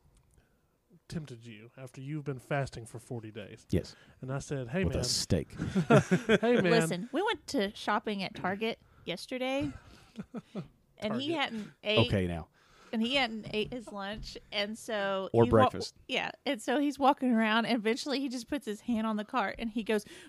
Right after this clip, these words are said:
Speaker 3: "We have got to go and get some food." <laughs>
Speaker 2: I was super angry. It was
Speaker 1: So
Speaker 2: ridiculous.
Speaker 1: this tells me that if I tempted Ben with a nice steak after he hasn't ate for a day,
Speaker 2: Yes.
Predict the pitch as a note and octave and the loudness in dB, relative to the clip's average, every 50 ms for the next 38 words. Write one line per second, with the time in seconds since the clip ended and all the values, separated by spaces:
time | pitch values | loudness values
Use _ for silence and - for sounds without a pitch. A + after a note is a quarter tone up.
0 | - - - D#4+ D#4 D4 C4+ B3 C#4+ A3 G#3+ F#3+ F#3 E3+ A3+ A3 - C4+ - - | -12 0 4 6 6 8 8 6 4 4 2 0 4 8 10 10 10 8 6 4
1 | - D#4 C#4 G#3+ - - - C4 B3+ B3+ B3+ A#3 - A#3 C4 C4 A#3 D4+ B3 - | 4 2 2 2 4 6 8 8 10 10 10 8 8 6 4 6 6 4 4 4
2 | - - - C4+ - - _ _ - E4+ E4 D#4+ E4 - F#4 F4+ D#4 - - D4 | 4 2 4 4 2 2 _ _ 8 12 12 12 12 12 12 12 12 10 10 10
3 | F4+ - - B4 A4 G4 - - - - - D#4+ A4 A4 - - F4+ - - - | 8 8 8 8 4 4 4 2 2 4 6 6 6 6 6 8 8 8 10 10
4 | - C3+ B2 A#2 G#2+ - G2+ - - - - - A2+ A2 A2 A2 A2 G#2+ G#2 G2 | 12 12 12 12 12 12 12 10 10 8 10 12 12 12 12 12 12 12 12 12
5 | - A2 G2 F#2 F#2 F#2 F#2 F#2+ F#2 F2+ F2+ E2+ E2+ F2+ - A2 G#2+ - A3+ A3 | 10 8 8 8 8 6 4 2 2 0 0 -2 -2 0 2 6 8 10 10 10
6 | G#2+ - F#2+ F#2 F#2 F#3 F#3+ B3+ D#4 D#4 - - - - B3 A#3 A3+ A3+ G3 G3 | 10 8 8 4 2 4 6 6 6 6 4 2 2 4 6 6 6 4 2 0
7 | F#3 E3 D#3+ E3 F3 F3+ E3+ E3 E3 E3 E3 E3 E3+ - - E3+ F3+ F#3 F#3+ F#3 | 0 0 2 2 4 4 6 6 6 6 6 4 4 2 2 2 4 4 4 4
8 | - - F#3+ F#3 E3+ F#3 E3 D3+ D3 F3 E3+ F3+ F#3+ F#3+ F#3+ E3+ E3 E3 E3 E3+ | 2 0 0 0 0 -2 0 2 4 6 6 6 6 4 4 4 4 2 2 2
9 | E3 D#3+ E3 D#3+ - - - - - F#3+ F#3 G3 G#3 - F3 D#3 - D#3 C#3+ D#3 | 4 4 2 2 0 -4 -6 0 4 6 6 6 6 4 2 0 0 0 0 2
10 | D#3+ D#3 D3+ D#3+ D#3+ F3 F3 F3 - - - D3+ C#3+ C3+ C3 C3+ C3+ F#3 F#3 F#3 | 2 2 0 0 2 4 4 4 2 0 -4 -4 -2 -4 -2 2 4 6 6 8
11 | G3+ B3+ C4 - - - G#3+ - - - | 6 6 4 2 0 0 2 2 2 2